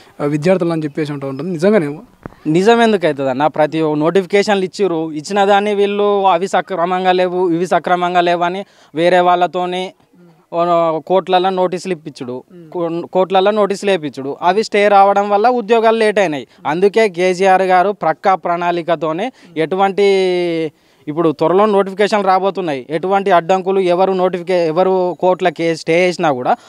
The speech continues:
Speaker 2: ఆగకుండా ప్రక్కా ప్రణాళికతోనే ఇప్పుడు సిద్ధం చేస్తుండు. ఈ మధ్యలో నోటిఫికేషన్లు వస్తాయి, విద్యార్థులందరికీ, ఈ, ఉద్యోగ అవకాశాలు కలుగుతాయి. ఇంతకుముందు ఉద్యోగాలు వేస్తూనే ఉన్నాడు,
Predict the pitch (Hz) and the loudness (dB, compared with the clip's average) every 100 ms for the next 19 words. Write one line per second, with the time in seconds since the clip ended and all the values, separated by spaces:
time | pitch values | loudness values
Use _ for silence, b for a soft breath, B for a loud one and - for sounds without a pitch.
0 | 180 151 175 175 185 214 - 165 _ 220 | 0 2 2 0 0 -2 -2 -8 _ 0
1 | 202 190 185 185 175 180 170 202 226 214 | 2 2 2 0 0 -4 -2 -4 -6 -6
2 | 185 170 190 175 175 170 147 156 B 180 | -4 0 0 0 -2 -4 -4 -6 B -14
3 | 156 180 175 170 196 202 180 175 165 175 | -4 0 0 2 0 0 -2 -4 -4 -2
4 | 175 170 160 170 185 175 165 170 165 160 | 0 0 0 -2 -4 -4 -2 -2 0 -2
5 | 156 147 220 b b b b 180 170 165 | -2 -6 -12 b b b b -8 -6 -6
6 | 170 160 180 170 165 147 156 165 220 214 | -4 0 2 4 2 2 -2 -2 0 0
7 | 170 151 139 131 131 165 196 240 233 196 | 0 -4 -8 -10 -6 -2 -2 0 0 2
8 | 226 233 220 214 226 214 214 170 196 | 2 4 2 2 2 2 2 0 -2